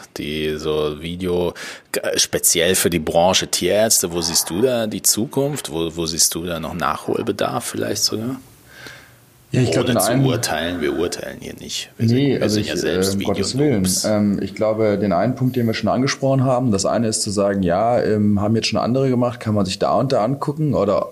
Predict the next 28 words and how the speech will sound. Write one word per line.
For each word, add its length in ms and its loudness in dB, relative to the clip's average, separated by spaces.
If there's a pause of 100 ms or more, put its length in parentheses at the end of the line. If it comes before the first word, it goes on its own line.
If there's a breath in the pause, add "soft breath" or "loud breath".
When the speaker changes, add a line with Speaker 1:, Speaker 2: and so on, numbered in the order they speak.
(100)
Speaker 2:
ob 180 -2
man 160 4
das 180 2
wirklich 380 -2
in 120 4
einem 140 4
eigenen 420 0
Qualitätsanspruch 1000 0
produzieren 580 0
will 180 2
und 120 0
dann 100 2
auch 120 -2
quasi 400 0
exklusiv, 760 0
in 80 2
Anführungszeichen, 840 0
für 160 0
die 100 4
eigene 300 0
Kundschaft, 520 0
auch 220 -2
wenn's 240 2
die 120 -4
ganze 280 0
Welt 340 0
anschauen 440 0
könnte. 420 0